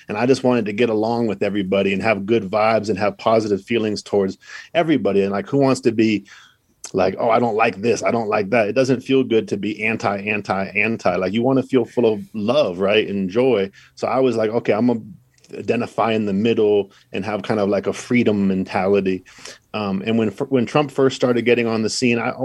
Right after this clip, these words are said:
I, I was a little bit hesitant. Like, the mainstream media still had a,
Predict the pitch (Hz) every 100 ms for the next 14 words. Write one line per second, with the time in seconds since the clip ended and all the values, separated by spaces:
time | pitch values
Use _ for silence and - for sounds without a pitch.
0 | 123 123 131 123 143 147 139 135 123 117
1 | 117 123 - 123 117 - - - 107 131
2 | 123 135 151 147 160 139 139 151 131 120
3 | - 127 135 127 120 107